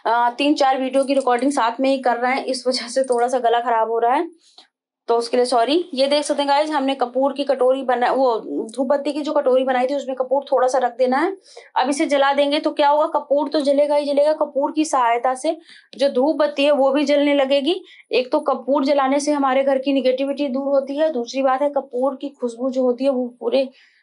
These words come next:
जहां भी आप लगाते हैं, वहां पर बहुत अच्छी सी एक अरोमा जैसे ही छोड़ देती है, तो बहुत अच्छी खुशबू लगती है। और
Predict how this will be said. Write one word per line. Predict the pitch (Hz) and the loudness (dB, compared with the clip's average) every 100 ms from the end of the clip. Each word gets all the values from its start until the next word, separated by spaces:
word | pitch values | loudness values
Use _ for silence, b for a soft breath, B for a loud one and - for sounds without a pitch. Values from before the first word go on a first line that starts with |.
| b _ 214 | b _ -6
जहां | 254 294 | -2 0
भी | 294 | 0
आप | 277 262 | 0 0
लगाते | 240 240 294 | 0 0 0
हैं, | |
वहां | 269 254 254 | 0 0 0
पर | 277 | 0
बहुत | 254 254 | 0 -2
अच्छी | 247 285 | -2 -2
सी | 302 | 0
एक | 294 277 | 0 2
अरोमा | 226 240 262 | 2 2 2
जैसे | 277 277 | 0 0
ही | 277 | -6
छोड़ | 262 262 254 | -2 0 2
देती | 262 262 | 0 0
है, | 294 | -2
तो | 254 | -2
बहुत | 214 254 254 | -2 -4 -4
अच्छी | - 254 | -6 -2
खुशबू | 254 247 254 | -2 -2 -2
लगती | 240 233 | -2 -2
है। | 285 | -2
और | - 185 277 | 0 0 -2